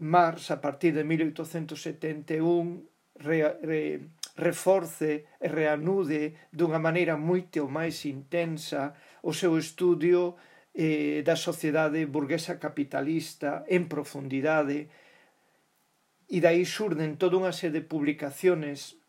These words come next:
eh, no campo do dereito, da socioloxía, da politoloxía, da economía, das ciencias sociais, en definitiva,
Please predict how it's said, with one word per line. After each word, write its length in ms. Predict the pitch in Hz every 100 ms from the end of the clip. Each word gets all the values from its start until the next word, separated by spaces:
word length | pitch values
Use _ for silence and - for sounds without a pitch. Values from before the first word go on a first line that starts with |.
| _ _ _ _ _ _ _ _ - - -
eh, 240 | 175 156 147
no 200 | 151 165
campo 520 | 165 160 175 170 165
do 80 | 151
dereito, 640 | 143 156 170 165 147 147
da 160 | 143 135
socioloxía, 960 | 147 - 139 135 135 165 165 151 151
da 160 | 139 -
politoloxía, 1040 | 143 139 139 139 135 - 185 175 165 156
da 80 | 143
economía, 920 | 135 135 127 139 170 170 151 160 160 _ _ _ -
das 200 | 139 -
ciencias 680 | 165 165 160 160 156 151 - _ _ -
sociais, 560 | 151 - 175 165 160 151
en 100 | 147
definitiva, 800 | 147 147 156 156 180 143 143